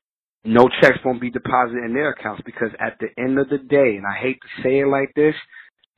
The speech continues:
for the most part, you'll have a couple of guys that'll care about the art and the music they put out. But at the end of the day, it's all about the money, baby. It's about the money. If that artist can generate money or generate ratings,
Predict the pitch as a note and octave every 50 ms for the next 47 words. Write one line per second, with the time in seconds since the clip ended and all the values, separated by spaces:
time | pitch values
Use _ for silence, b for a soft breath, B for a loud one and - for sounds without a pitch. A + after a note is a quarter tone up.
0 | _ - A#2+ A2+ A2 G#2+ A2 A#2 B2+ C#3+ D#3 D#3 - - - E3 E3 E3+ - -
1 | _ _ _ _ _ - A2+ C3+ D#3 E3 D#3+ E3+ F3 F3 E3 E3 - - E3+ D#3+
2 | - - D3 C#3 C#3 C3+ D3 C#3+ C#3 C#3 C#3 C3 B2 C3 B2 A#2+ - - - C#3+
3 | C3+ B2+ A#2+ B2+ B2 B2 - - A#2 - - B2 B2 B2 B2+ B2 B2+ B2 _ b
4 | b b b b b b _ - A#2+ A#2 A2+ A2+ A2 A#2+ B2+ C3 A#2+ A#2 A#2 B2
5 | A#2+ A#2+ - - B2+ B2 B2 B2 B2 - - - B2 B2 A#2+ - - C#3 D#3 E3
6 | E3 D#3+ D3+ - E3+ F3+ F3+ F3 - D#4 - - - - - F#3+ F#3+ - A#2+ A2
7 | - - F#2 G2 B2 D#3 D3 A2+ G#2 F#2 G2+ G2+ G2+ G#2+ G#2+ G#2+ _ _ _ _
8 | _ _ _ _ _ _ _ _ _ _ _ _ _ _ _ _ _ _ - -
9 | - - C3+ - - A2 A2 C3 D#3 B2+ G#2 F#2 - _ _ _ _ _ _ _
10 | _ _ - - A2 - - C3 C#3 D3 - D3+ D#3 D3+ D#3 D3+ - - - C3+
11 | B2 B2 C#3 C#3+ D3+ D3+ D3 D3+ D3+ C#3+ C#3 D3 D#3 E3 F3 F#3 G#3 G#3+ b b
12 | b b b b b _ _ _ _ _ _ _ _ _ - A2+ A2 - B2+ B2+
13 | C3 C3 B2+ B2+ A#2 A#2 C3 C3+ D3 D3+ D#3+ E3+ F#3 F3+